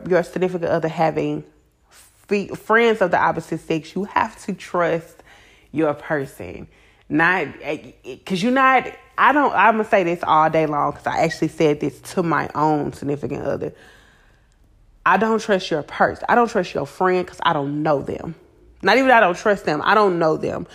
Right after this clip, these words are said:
So I can't give them the benefit of the doubt because that's your friend. Don't know nothing about that young, young woman. I don't know what I'm sp-, I don't know how I'm supposed to think, how I'm supposed to get to, like, certain thought processes in my head about it.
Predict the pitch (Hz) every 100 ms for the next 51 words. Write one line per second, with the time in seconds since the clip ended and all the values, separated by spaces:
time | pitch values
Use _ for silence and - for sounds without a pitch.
0 | - - 202 208 254 175 175 226 214 208
1 | 180 196 190 196 180 175 185 180 175 160
2 | 175 - 143 165 196 190 - - 90 -
3 | - - 175 165 170 170 - 147 147 147
4 | 165 165 147 147 151 147 147 160 156 160
5 | 151 147 156 - - - - _ _ _
6 | _ - 185 170 156 151 - - 165 175
7 | 175 165 - 180 185 202 185 185 180 180
8 | 180 - 165 151 160 160 165 165 - 160
9 | 156 160 - - 160 151 147 147 147 147
10 | - - _ _ _ _ _ - 180 165
11 | 156 151 143 - _ _ _ _ _ _
12 | - - 165 160 - 190 185 196 196 190
13 | 202 202 226 220 214 208 208 208 202